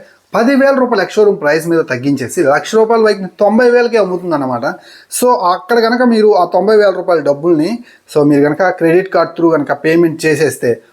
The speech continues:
of course క్రెడిట్ కార్డు ఉన్న వాళ్ళకి పది వేల రూపాయల ఆఫర్ అయితే ఉంటుందన్నమాట.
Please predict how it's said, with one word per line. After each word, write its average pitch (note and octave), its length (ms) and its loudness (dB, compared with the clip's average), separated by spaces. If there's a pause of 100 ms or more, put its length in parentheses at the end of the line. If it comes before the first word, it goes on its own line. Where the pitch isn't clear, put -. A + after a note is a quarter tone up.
(100)
of B2+ 60 0
course D3 240 -2
క్రెడిట్ E3+ 340 0
కార్డు G#3 180 0
ఉన్న F3 120 0
వాళ్ళకి F#3+ 340 0
పది F#3+ 220 0
వేల G#3 120 4
రూపాయల G3 260 0
ఆఫర్ D#3+ 280 0
అయితే F3 120 0
ఉంటుందన్నమాట. B2+ 600 -4